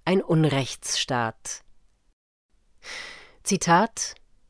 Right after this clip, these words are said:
„Ich halte für ein eigentliches Unglück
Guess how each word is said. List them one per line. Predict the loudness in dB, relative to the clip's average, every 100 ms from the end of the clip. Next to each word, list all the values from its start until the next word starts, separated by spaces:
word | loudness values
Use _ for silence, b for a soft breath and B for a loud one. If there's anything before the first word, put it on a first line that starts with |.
| _ -18 B B B
„Ich | 2 4
halte | 4 6 4
für | 4 2 4
ein | 2 2
eigentliches | 4 6 6 6 2 2 2
Unglück | 4 4 4 4 4 2 -10